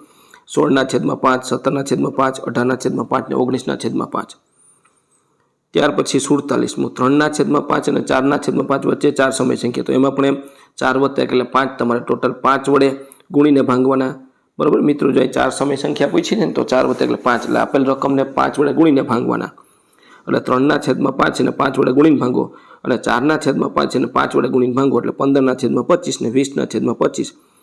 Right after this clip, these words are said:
હવે એની વચ્ચે આવતી સંખ્યા સોળના છેદમાં પચીસ, સત્તરના છેદમાં પચીસ, અઢારના છેદમાં પચીસ ને ઓગણીસના છેદમાં પચીસ. ત્યાર પછી એક અને બે વચ્ચે આવતી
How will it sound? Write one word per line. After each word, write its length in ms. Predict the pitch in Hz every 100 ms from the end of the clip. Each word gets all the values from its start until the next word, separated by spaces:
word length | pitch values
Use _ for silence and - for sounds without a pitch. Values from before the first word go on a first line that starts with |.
| _
હવે 120 | 135
એની 120 | 139
વચ્ચે 220 | 147 147 139
આવતી 220 | 135 139
સંખ્યા 440 | 139 143 143 123 - - - - -
સોળના 320 | 139 135 143
છેદમાં 340 | 131 127 139 131
પચીસ, 360 | 127 151 135
સત્તરના 360 | 139 131 127 131
છેદમાં 300 | 127 127 131
પચીસ, 280 | 135 135 139
અઢારના 320 | - 117 120
છેદમાં 320 | 123 131 131
પચીસ 280 | 131 127 135
ને 80 | 135
ઓગણીસના 400 | 120 127 - 117
છેદમાં 360 | - 107 143 - - - _ _ _
પચીસ. 440 | 131 - - - _ _ _ _ _ _ _ _ _ _ _ - - _
ત્યાર 180 | 135 147
પછી 240 | 151 -
એક 260 | - 143 147
અને 220 | 147 147
બે 220 | - 135
વચ્ચે 280 | 139 147 -
આવતી 600 | 135 - 139 139 - -